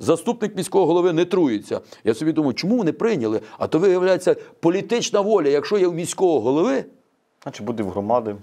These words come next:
Speaker 1: і буде в
Speaker 2: в місті в
Speaker 1: громаді.
Speaker 2: цілому,
Speaker 1: І
Speaker 2: в
Speaker 1: мо-,
Speaker 2: районах.
Speaker 1: і вони вже реклами роблять тверезники, і вони рейди роблять, щоб не продавали неповнолітнім оцю отруту, бо до вісімнадцяти років заборонено,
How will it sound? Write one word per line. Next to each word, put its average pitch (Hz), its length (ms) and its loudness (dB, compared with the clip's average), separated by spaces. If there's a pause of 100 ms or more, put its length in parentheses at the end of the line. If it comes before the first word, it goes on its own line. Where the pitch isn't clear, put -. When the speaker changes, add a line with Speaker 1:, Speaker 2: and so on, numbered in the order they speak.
(220)
Speaker 1:
і 123 80 2
буде 196 200 2
в - 20 2
Speaker 2:
в 170 40 2
місті 143 120 2
в - 20 4
Speaker 1:
громаді. 143 320 0
Speaker 2:
цілому, 110 280 -2
Speaker 1:
І 147 60 2
Speaker 2:
в 165 40 2
Speaker 1:
мо-, 165 60 2
Speaker 2:
районах. 87 260 -6
Speaker 1:
і 139 80 2
вони 233 180 0
вже 214 140 4
реклами 208 420 0
роблять 135 280 0
тверезники, 101 480 -2
і 131 80 0
вони 208 180 2
рейди 214 400 2
роблять, 175 280 0
щоб - 200 -4 (180)
не 170 540 0
продавали 185 800 2 (180)
неповнолітнім 185 800 -2
оцю 185 260 0
отруту, 180 460 0
бо 113 140 -2
до 131 100 0
вісімнадцяти 170 560 0
років 131 280 0
заборонено, 147 800 -2